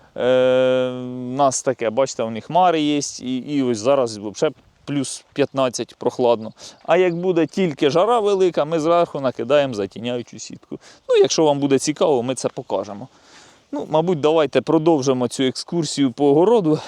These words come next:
Зараз якраз город буяє. Це в нас картопелька. Зверніть увагу, жука немає.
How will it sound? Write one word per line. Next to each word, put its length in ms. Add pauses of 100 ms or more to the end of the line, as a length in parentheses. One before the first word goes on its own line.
Зараз 340
якраз 340
город 300
буяє. 460
Це 160
в 40
нас 200
картопелька. 760 (440)
Зверніть 460
увагу, 360
жука 360
немає. 600